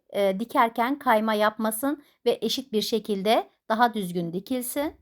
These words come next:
Belli aralıklarla iğne ile tutturuyorum. Çünkü kumaşımız esnek bir kumaş,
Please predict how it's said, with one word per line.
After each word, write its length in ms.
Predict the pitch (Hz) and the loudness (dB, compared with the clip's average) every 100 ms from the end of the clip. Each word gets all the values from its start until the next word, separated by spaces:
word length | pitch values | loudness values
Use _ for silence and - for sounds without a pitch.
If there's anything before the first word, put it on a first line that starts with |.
| _ _ _ _ _ _ _ _ _ _ _ _ _ _ _ _ _ _ 262 | _ _ _ _ _ _ _ _ _ _ _ _ _ _ _ _ _ _ 2
Belli 280 | 277 269 | 2 4
aralıklarla 720 | 247 226 214 214 214 202 233 - | 2 2 0 0 0 2 0 -2
iğne 280 | 240 240 220 | -2 0 0
ile 200 | 190 180 | -2 -4
tutturuyorum. 760 | 208 - - 262 277 277 277 - _ | -6 -8 -4 -2 0 0 -2 -8 _
Çünkü 360 | - 285 269 277 | -2 2 2 0
kumaşımız 680 | 262 247 247 247 240 277 - - | 0 0 -2 -2 -2 -4 -8 -2
esnek 460 | 208 - 233 233 | -2 0 -4 -2
bir 180 | 269 262 | -2 0
kumaş, 520 | - 262 262 277 - | 2 4 4 0 -8